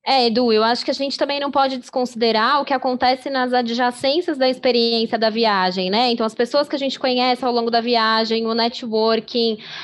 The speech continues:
é, a troca multicultural que a gente tem quando a gente se desloca pra conhecer de fato e estar imerso nas culturas dos lugares que a gente vai. Então, tudo isso acaba contando, né, como um retorno desse investimento que as empresas fazem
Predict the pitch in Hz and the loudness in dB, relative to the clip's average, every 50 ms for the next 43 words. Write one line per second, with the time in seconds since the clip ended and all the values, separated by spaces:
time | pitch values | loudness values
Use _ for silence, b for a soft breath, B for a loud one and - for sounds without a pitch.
0 | B B - - 196 202 202 202 202 202 202 - 233 240 - - 269 254 254 262 | B B -2 0 2 2 2 2 2 2 2 2 0 0 0 2 2 4 4 4
1 | 277 311 302 - 269 254 247 262 254 - - - 254 - 262 247 226 226 233 233 | 4 2 2 0 2 2 2 2 0 -2 -4 -6 -2 0 2 2 2 4 2 2
2 | 240 247 233 233 240 240 - - - 233 233 233 233 240 233 233 233 226 233 233 | 2 0 0 0 0 -2 -2 -2 -2 0 0 -2 -2 -2 -2 0 0 0 0 -2
3 | 233 - 247 233 196 - 277 254 233 262 254 220 226 220 214 220 240 254 262 262 | -2 -2 -4 -4 -4 -4 -4 -2 -2 -2 0 2 2 4 4 6 4 4 2 0
4 | 247 - 233 233 - 240 233 240 240 240 - 254 240 226 240 226 - - 226 214 | 0 0 0 0 0 0 2 2 0 0 0 0 0 0 -2 -4 -2 0 0 2
5 | 220 226 254 269 - 240 226 - _ - 226 226 240 247 233 220 214 214 247 269 | 2 2 0 0 -2 -6 -6 -6 _ -2 -2 0 0 0 0 2 2 2 2 0
6 | 285 - 277 240 226 226 - - 233 208 - 226 226 220 220 214 208 B B B | 0 -2 -4 -4 -4 -4 -4 -6 -6 -4 -2 0 0 2 2 0 -2 B B B
7 | B B B B - 208 220 196 226 240 226 220 214 214 220 220 - 233 214 214 | B B B B -4 -4 -2 0 0 0 2 2 2 2 0 0 -2 -2 -2 -2
8 | 220 214 - 208 190 202 208 220 233 247 247 240 247 233 220 - 269 240 240 269 | -2 -4 -4 -4 -2 0 0 2 0 0 0 0 -2 -2 -2 -2 -4 -4 -2 0
9 | 262 247 240 254 269 - - 302 285 294 285 269 240 240 - 262 247 240 262 269 | 0 0 0 -2 -4 -6 -4 -2 0 2 2 2 2 0 0 0 0 0 0 0
10 | - 277 262 254 240 - 233 233 247 269 285 269 233 226 202 202 196 202 214 233 | 0 0 0 0 0 0 2 2 2 2 2 2 0 0 0 0 0 2 2 2
11 | 240 - 247 226 226 233 240 240 262 247 247 - 240 226 240 262 269 269 254 240 | 0 0 0 0 2 2 2 2 2 0 2 2 2 4 4 4 2 2 2 2
12 | 240 247 247 254 240 233 233 233 226 - 247 220 220 208 208 208 - - 240 233 | 2 0 0 -2 0 0 0 0 0 -2 -2 -2 0 -2 -2 -2 -2 -2 -2 0
13 | 240 240 233 233 226 226 220 233 240 - - 233 208 202 208 208 226 226 | -2 -2 -2 -4 -6 -4 -6 -8 -6 -2 0 0 0 0 0 0 -2 -4